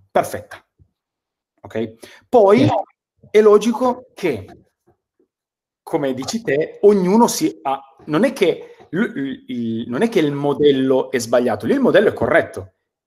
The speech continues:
Speaker 1: è l'interpretazione che è sbagliata. Cioè, eh, facciamo più fa-, fatica il ragazzino a rifare quello che hai fatto tu, per esempio, no? Ci siamo?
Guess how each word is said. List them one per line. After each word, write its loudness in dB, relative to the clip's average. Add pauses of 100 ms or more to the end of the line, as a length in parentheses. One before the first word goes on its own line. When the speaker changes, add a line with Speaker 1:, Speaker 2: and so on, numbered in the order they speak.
(280)
Speaker 1:
è -2
l'interpretazione -2
che -10
è -6
sbagliata. -12 (720)
Cioè, 0 (720)
eh, -8
facciamo -2
più -10
fa-, -2
fatica -2
il -2
ragazzino 0
a -2
rifare 2
quello 4
che -2
hai 0
fatto -4
tu, 2
per -4
esempio, -12 (180)
no? -8 (680)
Ci -12
siamo? -4